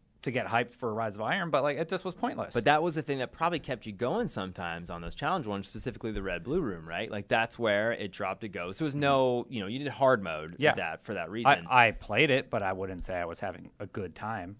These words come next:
Speaker 1: 'cause they
Speaker 2: Right.
Speaker 1: w-, they would, kept dropping at three thirty-four.
Speaker 2: Yeah. <laughs>
Speaker 1: I'm just like,
Speaker 2: You got
Speaker 1: every,
Speaker 2: trolled
Speaker 1: I
Speaker 2: then.
Speaker 1: would get a ghost every
Speaker 2: Oh,
Speaker 1: time,
Speaker 2: man.
Speaker 1: and it would be
Speaker 2: They're just
Speaker 1: three thirty-four every time
Speaker 2: three thirty-four.
Speaker 1: until it wasn't.
Speaker 2: Yeah, but I,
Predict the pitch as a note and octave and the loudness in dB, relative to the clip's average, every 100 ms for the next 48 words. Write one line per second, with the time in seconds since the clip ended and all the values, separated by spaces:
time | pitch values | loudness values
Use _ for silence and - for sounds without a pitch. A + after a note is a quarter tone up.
0 | - C3+ D3 E3 C3 B2 D3+ E3 - D#3+ | -4 4 6 6 4 4 4 4 4 4
1 | D#3+ D#3 E3 D#3+ F3 D#3+ E3+ E3 - G3 | 6 6 6 0 -2 -2 -2 -2 -2 0
2 | A2+ - - G#2 E2 - - - - - | 0 -2 -4 -2 -2 -8 -16 -20 -20 -20
3 | - - - - F#3+ D3+ F3+ E3 G3+ - | -20 4 4 6 4 10 10 10 4 8
4 | G#3 F3+ G#3 F3 F#3+ F#3 G#3 G3+ D3 B2 | 10 10 8 10 10 12 10 10 8 12
5 | E3+ F#3+ G3+ C3+ E3+ B3 F#3+ D3 D#3 A#3 | 12 12 10 10 10 10 10 8 10 10
6 | F3 - E3 D#3+ D#3+ A#2+ G3 A#3+ D3 A#2 | 8 4 6 6 8 6 6 6 6 4
7 | C#3 D3 D3 G#2+ D#3 D3+ C#3+ C#3+ C#3 D3 | 2 2 2 0 -2 0 2 4 2 2
8 | C3+ E2+ C#3+ F3 C#3 G#2+ B2+ F#2 E2+ - | 0 0 6 6 8 4 0 0 -8 -12
9 | - G#2 D#2 C#2+ D3+ D3+ C#3+ | -4 -2 -2 0 0 0 0